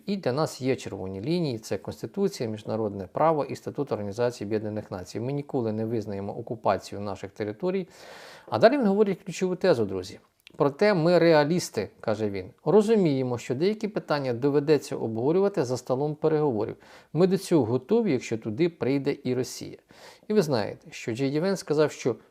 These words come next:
ми зараз на етапі, тобто Сполучені Штати Америки, коли хочемо бачити прямі переговори Росії і України,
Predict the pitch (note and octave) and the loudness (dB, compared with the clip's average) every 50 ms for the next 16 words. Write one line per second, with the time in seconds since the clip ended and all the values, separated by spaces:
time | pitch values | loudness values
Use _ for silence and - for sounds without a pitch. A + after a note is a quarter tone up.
0 | _ - B2 C3+ D#3 E3+ D#3 B2+ - A2+ G#2+ B2+ C#3 C3 A#2 G#2+ - - A2+ G#2+ | _ -2 2 6 6 6 6 4 2 -2 2 4 4 4 4 2 -2 -2 -4 -4
1 | A2+ A2+ - - A3 G#2+ - B2+ - - A#2 - A#2 G#2+ - - A#2+ A#2 A2+ - | -2 0 0 0 0 0 -2 -4 -2 -2 -2 -2 -2 -4 -2 -4 -6 -6 -6 -6
2 | A2 G2 - - A2 - C3+ C#3+ F3 F#3 E3+ - D#3 - - D3 D3+ D3+ - - | -8 -8 -4 -4 -4 -2 -2 -2 0 0 0 0 -2 0 2 4 4 4 4 4
3 | - D#3+ - - C3+ B2 B2 A#2+ A2+ C3+ C#3+ C3+ A#2+ - - - A2 - - A#2+ | 4 4 4 2 0 0 0 0 2 4 4 4 4 2 -4 -4 -4 -2 -2 -2
4 | B2 B2+ A2 A2 - A#2+ A2 A#2 B2 A#2+ A2+ G#2+ G#2+ G#2+ - - B2 G#2+ A2 A2+ | -2 -2 -4 -2 -2 0 0 0 0 0 -2 -2 -2 -6 -6 -6 -6 -4 -4 -4
5 | - D3+ G3+ B3 C4+ B3+ | -2 -2 0 0 0 -2